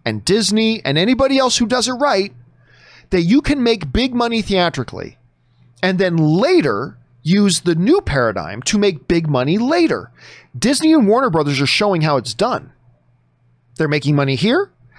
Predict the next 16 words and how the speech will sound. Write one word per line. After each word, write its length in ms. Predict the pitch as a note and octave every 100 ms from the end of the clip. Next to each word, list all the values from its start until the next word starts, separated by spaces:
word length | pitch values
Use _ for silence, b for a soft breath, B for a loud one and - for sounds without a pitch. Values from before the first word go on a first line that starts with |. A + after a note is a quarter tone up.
| D#3
and 120 | E3+
they're 80 | G3
making 300 | D#3 F#3+ G3
money 220 | G#3+ A#3
here. 320 | G4+ G4+ - _ _ -
It's 100 | C3+
perfect 400 | - B3+ - C#3+
for 80 | -
them. 260 | - - - _ _ _ _ _ _ _ _ _ _ _ - B B B B B B B
The 100 | F#3+
problem 500 | - A3+ C4+ D#4+ D4+
is 220 | F3 E3
with 100 | E3 F3+
a 100 | D#3+
seventeen-day 920 | - G3+ B3 B3 A3+ A3 F#3+ F3+ E3+
window, 680 | D3+ D#3+ C3+ G2 - -